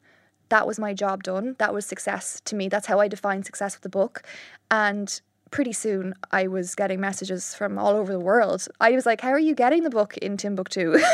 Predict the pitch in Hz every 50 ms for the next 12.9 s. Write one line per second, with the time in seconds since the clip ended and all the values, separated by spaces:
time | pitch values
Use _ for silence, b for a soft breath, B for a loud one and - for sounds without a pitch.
0 | 587 466 494 - - 453 359 - - - - 359 320 285 262 226 247 262 285 277
1 | 262 247 240 240 233 240 240 254 - 240 220 214 208 208 - - 226 208 208 208
2 | 202 - B B B B B B B B B B B B B - 277 - 240 202
3 | 240 240 226 208 202 - - 220 - - - 220 226 233 220 - 226 220 214 202
4 | 208 - 214 208 208 202 196 208 208 220 214 - - - 226 - - 202 196 196
5 | 196 196 196 202 - - 208 202 202 190 202 196 B B B B B B B B
6 | - 220 208 208 - 220 220 220 214 214 208 202 196 233 285 320 311 269 233 220
7 | 208 214 214 208 202 - _ _ - 233 - 226 240 233 226 220 226 208 208 202
8 | - 202 196 190 190 208 208 208 208 208 202 208 202 202 - - 190 196 190 185
9 | 185 185 _ _ _ _ _ _ _ _ _ _ _ - - - 220 220 190 233
10 | 214 - 214 208 196 - 202 202 196 190 - 202 202 202 202 185 180 180 - -
11 | - 202 202 185 196 196 196 190 - - - B B B B B B B B B
12 | 202 180 214 208 196 196 - - - 202 196 190 196 196 196 196 185 -